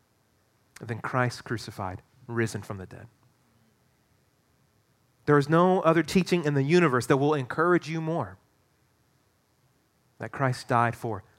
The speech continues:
that sin, this sin, that one, paid in full and rose again from the dead.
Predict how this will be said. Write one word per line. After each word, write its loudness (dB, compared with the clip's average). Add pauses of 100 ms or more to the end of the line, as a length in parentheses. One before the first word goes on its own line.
(240)
that 0
sin, -12 (920)
this -6
sin, -14 (380)
that -2
one, -12 (1080)
paid 2
in -4
full -8
and -6
rose 0
again -6
from -12
the -12
dead. -18